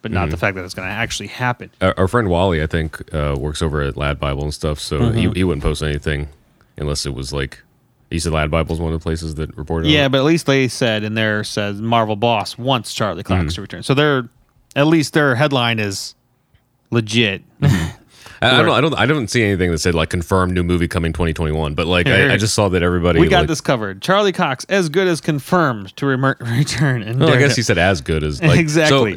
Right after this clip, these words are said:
Speaker 2: so, so what I've been seeing over social media is that each of those characters are like, like, this character is gonna be in the M C U, this character is gonna, it's like, I guess they already kinda were, and now it would make sense to, like,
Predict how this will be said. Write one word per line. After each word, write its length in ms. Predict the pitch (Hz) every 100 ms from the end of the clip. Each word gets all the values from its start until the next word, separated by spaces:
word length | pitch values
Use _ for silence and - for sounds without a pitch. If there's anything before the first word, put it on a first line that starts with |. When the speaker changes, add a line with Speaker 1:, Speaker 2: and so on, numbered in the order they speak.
| -
Speaker 2:
so, 40 |
so 240 | 113 113
what 160 | 113 123
I've 60 | 131
been 100 | 104
seeing 540 | - 120 110 98 92
over 180 | 92 90
social 260 | 101 87
media 380 | 82 90 85 78
is 200 | 69 80
that 120 | 78 80
each 160 | 85 85
of 60 |
those 120 | 80
characters 720 | - 90 85 73 80 73 76 - _ _ _ _ _ -
are 180 | 85
like, 260 | 85 78 78
like, 200 | 82 80
this 140 | 107
character 360 | - 104 92 -
is 60 | 85
gonna 120 | 85
be 60 |
in 60 | 85
the 60 | 80
M 60 |
C 120 | 80
U, 40 | 78
this 100 | 80
character 180 | - 82 80
is 60 | 78
gonna, 80 |
it's 140 | 85 85
like, 260 | 85 - _ - _ _
I 60 |
guess 100 | 113
they 100 | 196
already 260 | 156 131 98
kinda 320 | - 98 95
were, 580 | 78 76 80 95 120 120
and 220 | 98 95
now 480 | 92 90 87 87 82 - _ _ - _
it 80 | -
would 80 | 147
make 160 | 165 -
sense 360 | - 139 110
to, 120 | - 98
like, 400 | 90 80 -